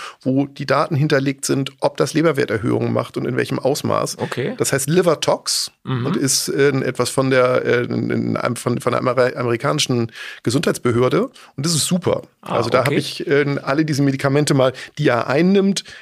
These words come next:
Speaker 1: Das können wir vielleicht nachher nochmal einmal angucken. Aber er hat Telmisartan, er hat Torasemid, er hat, äh, Metoprolol, er hat Apixaban und er hat Tamsulosin und ganz neu jetzt das Statin. Und für jedes dieser Medikamente gibt es da ein Rating.
Speaker 2: Mhm.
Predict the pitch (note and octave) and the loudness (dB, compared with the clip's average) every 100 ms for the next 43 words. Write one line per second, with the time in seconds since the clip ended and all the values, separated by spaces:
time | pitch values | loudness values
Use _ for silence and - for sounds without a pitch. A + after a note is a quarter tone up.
0 | - - - - C#3 B2 B2+ A#2 A2 D#3 | -10 -6 -6 -4 -2 0 0 0 2 2
1 | C#3+ B2 A2+ E3 E3 E3+ C#3 B2 A2 - | 2 2 2 0 0 0 2 2 0 0
2 | D3 D3 B2+ A2 - D#3+ F3+ E3 - B2+ | 2 2 0 0 0 2 2 0 0 -4
3 | - C#3 B2+ A#2+ A#2+ D#3 D#3+ - - - | 0 2 2 2 2 2 0 -6 -10 -20
4 | - - _ B2+ B2 B2 F#2+ B2+ _ - | -20 -20 _ 0 2 0 -2 -6 _ -2
5 | - C3 C3 B2 A2+ A#2+ B2 C#3+ C3+ - | -2 0 2 2 0 0 0 2 0 0
6 | B2+ B2 E3+ G3 G#3 F3+ _ - B2 A2+ | 0 2 4 2 0 -4 _ -6 -4 0
7 | A#2+ - - - C#3 C#3 - A2 A#2+ D3 | -2 -2 -4 -4 -4 0 0 2 2 2
8 | F#3 C4 - _ _ _ _ _ _ _ | 0 -2 -8 _ _ _ _ _ _ _
9 | B2 C3 C#3 C3 B2+ A#2+ A2+ E3 F#3+ F3 | -2 0 0 0 0 -2 0 0 0 -2
10 | A#2 A#2 C3 B2+ B2+ B2+ A#2+ - A#2+ G#2+ | 0 0 0 0 2 2 0 -2 -4 -2
11 | - - E3+ F#3+ F#3+ - C#3 C#3+ D#3 E3 | -2 -4 0 0 0 0 0 2 2 2
12 | D#3+ D3+ D3 C#3+ C3+ C3+ C#3 C3 C3 - | 0 2 2 2 0 2 2 0 -2 -2
13 | B2 A2+ C3 A#2+ A2 A#2+ A#2+ F#2+ D#2 - | 0 0 2 4 4 4 2 0 -2 -6
14 | - A2+ A#2 G3 | -8 -4 -4 -4